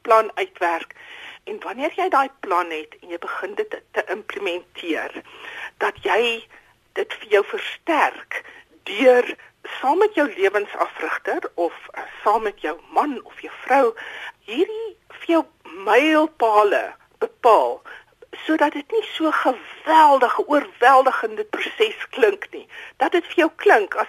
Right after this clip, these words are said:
"Ag nee, wat, hierdie klein stukkie kan ek beslis doen." En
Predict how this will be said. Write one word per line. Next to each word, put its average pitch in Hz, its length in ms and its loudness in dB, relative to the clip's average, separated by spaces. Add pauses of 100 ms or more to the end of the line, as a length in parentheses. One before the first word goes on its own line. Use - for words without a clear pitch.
(120)
"Ag - 240 -2
nee, 466 200 6
wat, - 240 4
hierdie 359 280 -4
klein 392 260 2
stukkie - 360 -8
kan 185 240 0
ek 190 200 -4
beslis - 500 -8
doen." 381 280 -2 (240)
En 349 140 -14